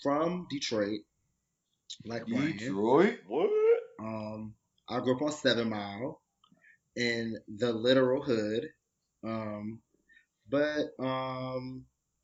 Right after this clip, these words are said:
Speaker 1: I have, like, four brothers and sisters. Um, I'm adopted.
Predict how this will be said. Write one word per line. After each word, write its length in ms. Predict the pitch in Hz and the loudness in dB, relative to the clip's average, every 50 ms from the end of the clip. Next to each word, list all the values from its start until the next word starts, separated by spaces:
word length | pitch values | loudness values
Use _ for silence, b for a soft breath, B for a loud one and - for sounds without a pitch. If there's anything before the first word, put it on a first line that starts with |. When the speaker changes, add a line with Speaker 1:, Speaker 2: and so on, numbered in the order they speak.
| _ - | _ -2
Speaker 1:
I 120 | 127 131 | 0 0
have, 240 | 131 139 135 135 127 | 0 0 -2 -2 0
like, 220 | 131 120 113 - - | 0 0 0 -2 -2
four 140 | - 131 131 135 | -2 -2 0 2
brothers 320 | 139 139 139 143 139 139 | 0 0 0 -2 -6 -8
and 120 | 147 147 | -10 -16
sisters. 920 | - - 123 120 - - - 123 123 120 120 123 147 160 - - - - - _ _ b b b b b b _ - | -8 -6 -6 -6 -6 -8 -6 -4 -2 -2 -2 -2 -4 -6 -8 -14 -18 -20 -20 _ _ b b b b b b _ -8
Um, 600 | 117 117 113 113 113 113 113 113 113 117 123 127 - | -6 -4 -4 -2 -4 -4 -6 -6 -6 -8 -8 -8 -8
I'm 140 | 120 120 120 | -6 -4 -4
adopted. 800 | 113 117 117 104 104 110 110 - - 127 127 131 147 170 185 | -4 -4 -6 -6 -6 -8 -10 -6 -4 -2 0 2 2 0 0